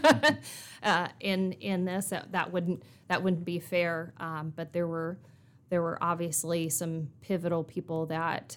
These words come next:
um, stepped in and said, "No, we, we can't have, you know, we already have this legacy,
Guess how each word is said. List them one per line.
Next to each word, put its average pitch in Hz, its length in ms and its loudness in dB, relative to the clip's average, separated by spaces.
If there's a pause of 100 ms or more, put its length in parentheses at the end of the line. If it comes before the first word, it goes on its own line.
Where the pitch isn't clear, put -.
um, 156 320 -6
stepped - 400 -2
in 160 400 -6
and 151 320 -6 (240)
said, 160 340 -2 (480)
"No, 170 420 -2
we, 165 520 -6 (420)
we 202 80 -2
can't 226 280 -2
have, 175 260 0 (100)
you 190 140 2
know, 170 100 2
we 202 100 4
already 240 200 4
have 233 140 0
this 214 180 0
legacy, 196 640 0